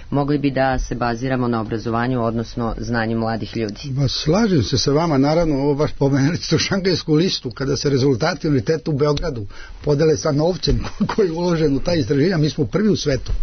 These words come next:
Speaker 2: Među prva dva univerziteta već decenijama. Zato to,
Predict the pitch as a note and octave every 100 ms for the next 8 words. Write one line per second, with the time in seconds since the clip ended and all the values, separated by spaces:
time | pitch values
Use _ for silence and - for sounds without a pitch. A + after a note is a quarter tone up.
0 | - - - - - - - B2+ C3+ C#3
1 | B2+ F#3+ F#3+ E3 E3+ D#3+ C#3 - F3+ D#3
2 | C3+ A#2+ C#3+ - B2 A#2 A#2 - - -
3 | - - C3+ C3 E3 -